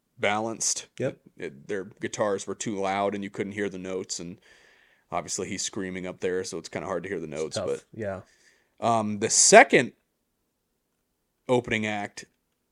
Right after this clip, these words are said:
Speaker 1: was Mammoth. Mammoth W V H, which is Wolfgang Van Halen's band.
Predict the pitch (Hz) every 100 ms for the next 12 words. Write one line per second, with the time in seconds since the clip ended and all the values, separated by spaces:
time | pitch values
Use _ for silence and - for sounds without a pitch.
0 | _ _ - 120 113 113 104 117 135 101
1 | 90 - - - _ _ _ _ _ _
2 | _ 113 131 147 - 135 131 127 120 117
3 | 113 95 78 - - _ _ _ _ _
4 | _ - 107 107 - - 117 110 98 95
5 | - - _ - 117 123 156 - 160 156
6 | 156 139 135 120 107 156 139 110 104 101
7 | - 117 117 98 92 95